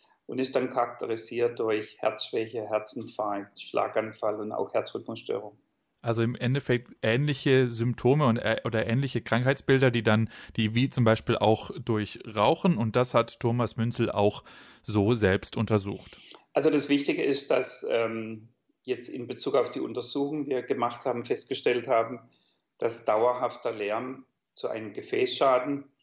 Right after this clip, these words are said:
Speaker 1: äh, führen kann. Ich möchte jetzt nicht genau auf die, äh, wissenschaftliche Untersuchung eingehen, aber das Interessante war, dass erstens, dass dieser Schaden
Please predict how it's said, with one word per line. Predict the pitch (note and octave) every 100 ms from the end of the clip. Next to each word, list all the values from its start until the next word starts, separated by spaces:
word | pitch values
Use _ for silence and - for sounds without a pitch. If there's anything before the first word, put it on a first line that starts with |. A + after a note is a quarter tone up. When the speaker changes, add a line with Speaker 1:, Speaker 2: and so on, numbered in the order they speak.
| _ _ _ _
Speaker 1:
äh, | B2+
führen | A#2 - C3+ D#3
kann. | D3+ D3 D3+ E3+ D#3+ _ _ _
Ich | -
möchte | A2+ A2+
jetzt | -
nicht | A#2
genau | A#2 G#2+ G#2+ A#2
auf | A2 -
die, | A#2 G#2+
äh, | G#2+ - G#2+ G#2 G#2 G2+
wissenschaftliche | - A2+ A#2 A#2+ A2 A#2 G#2+
Untersuchung | A2+ A2 - A#2+ A2 G#2+
eingehen, | - G2+ A#2+ C#3 C#3
aber | A2 A#2
das | -
Interessante | A2+ A#2 - A2 A#2 B2
war, | B2 B2 A#2+ - _ _ _
dass | A2+ G#2+
erstens, | - C3 - C3 -
dass | A#2+
dieser | - A#2 A#2+
Schaden | A2 A2+ A2 G#2+ C#3 C#3